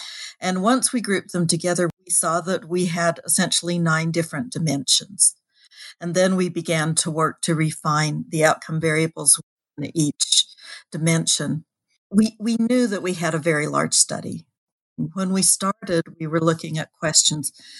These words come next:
such as domestic violence, violence in the home and in the family, and inequitable family law. Those were two of the things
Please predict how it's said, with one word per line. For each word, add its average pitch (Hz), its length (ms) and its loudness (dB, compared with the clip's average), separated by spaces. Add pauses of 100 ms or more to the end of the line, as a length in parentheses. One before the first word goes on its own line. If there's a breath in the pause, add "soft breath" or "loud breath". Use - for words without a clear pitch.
(280 loud breath)
such - 380 0
as 160 480 0
domestic 180 540 0
violence, 156 640 0
violence 170 520 0
in 160 80 2
the 160 80 2
home 160 380 0
and 160 100 2
in 160 140 2
the 160 100 2
family, 160 560 0 (640 loud breath)
and 170 520 0
inequitable 170 640 0
family 156 420 -2
law. 151 460 -2 (220)
Those 175 260 2
were 170 100 0
two 165 260 -2
of 156 120 -4
the 160 100 -4
things 151 420 2